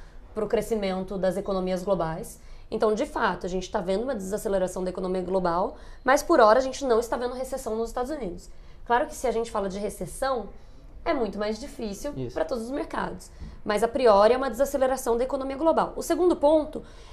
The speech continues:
Speaker 1: é um acordo comercial entre Estados Unidos e China, que tem os seus vai e vens, mas nesse momento a gente tem notícias mais positivas do que
Speaker 2: Sim.
Speaker 1: negativas. Então tem, é, o encontro do alto escalão da China e dos Estados Unidos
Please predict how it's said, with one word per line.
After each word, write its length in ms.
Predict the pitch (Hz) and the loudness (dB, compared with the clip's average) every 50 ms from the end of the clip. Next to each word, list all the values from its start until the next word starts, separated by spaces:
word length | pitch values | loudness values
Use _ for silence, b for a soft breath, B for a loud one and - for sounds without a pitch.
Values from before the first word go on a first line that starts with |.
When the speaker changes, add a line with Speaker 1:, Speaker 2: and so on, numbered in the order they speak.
| B B - | B B 4
Speaker 1:
é 100 | - 214 | 6 6
um 120 | 220 240 | 6 6
acordo 380 | 247 247 247 - 254 240 247 277 | 4 2 8 8 8 8 8 2
comercial 460 | - 330 277 262 269 - - 220 214 226 | -2 -2 -4 -4 -6 -4 -2 0 0 0
entre 160 | 233 240 285 | 0 -2 -6
Estados 280 | - - 269 254 240 | -6 -4 -4 -4 -4
Unidos 240 | 262 277 269 269 240 | -4 -6 -6 -6 -6
e 60 | 330 | -6
China, 280 | 339 - - 220 180 175 - - - - b b b b b b b - - | -6 -4 -6 -6 -6 -8 -12 -16 -20 -20 b b b b b b b -18 -8
que 120 | - - | -8 -4
tem 180 | 254 - 233 233 | 0 2 2 2
os 80 | 285 | 2
seus 220 | - 277 240 220 196 | 4 4 2 4 4
vai 240 | 196 196 190 196 226 | 2 2 2 2 0
e 20 | |
vens, 500 | 220 214 190 185 196 233 330 - - - b b b b b b | 0 -2 -4 -4 -4 -6 -6 -10 -12 -14 b b b b b b
mas 320 | - 240 240 240 220 220 - - | 0 2 2 2 0 -4 -8 -6
nesse 400 | 240 240 247 254 277 311 302 302 | -2 0 4 4 4 4 2 0
momento 400 | 302 294 254 233 220 240 269 311 | 0 2 2 2 2 2 2 0
a 60 | 285 | 0
gente 340 | 240 247 262 262 - - - | 0 -2 -6 -6 -8 -12 -10
tem 320 | - - 233 233 247 277 294 | -6 -4 -4 -2 -2 -4 -2
notícias 560 | 285 269 277 277 - - 262 254 - 285 233 | -2 -2 -2 -2 -4 -6 -6 -4 -4 -4 -4
mais 220 | 247 254 240 - | -4 -6 -6 -4
positivas 540 | - 285 262 254 240 - - 254 247 262 254 | -2 0 0 0 -2 -4 -4 -2 -2 -2 -2
do 100 | 226 226 | -2 -6
que 80 | - 277 | -6 -6
Speaker 2:
Sim. 60 | 254 262 | -6 -4
Speaker 1:
negativas. 540 | 254 294 - 117 - 185 185 175 - - b b b b b b b | -4 -4 -4 -4 -6 -6 -8 -8 -12 -14 b b b b b b b
Então 400 | - 220 185 - 202 185 190 196 | -10 -10 -4 -2 0 0 0 0
tem, 460 | 190 - 240 226 220 226 214 214 214 220 - | 0 -2 -2 0 0 -2 -2 -2 -4 -4 -4
é, 480 | - - 180 180 175 175 175 170 170 - | -4 -2 -2 -2 -2 -2 -2 -2 -2 -2
o 80 | 220 214 | -2 -2
encontro 480 | 202 202 202 208 196 190 202 196 196 | -2 -2 -2 0 0 0 0 -2 -4
do 140 | 180 180 190 | -2 2 2
alto 200 | 185 185 190 190 | 4 4 2 0
escalão 560 | - - - 220 190 185 185 180 175 175 175 175 B B B B B B B B - | -4 -2 0 0 2 2 2 0 0 -2 -4 -6 B B B B B B B B -10
da 160 | 190 185 185 | -4 -4 -4
China 240 | 185 - 214 196 190 | -2 -2 -2 0 0
e 20 | |
dos 80 | 185 175 | -2 -4
Estados 260 | - - 196 180 170 | -4 -2 -2 -2 0
Unidos 480 | 180 190 180 180 175 170 165 - - | 0 0 0 0 -2 -4 -8 -12 -14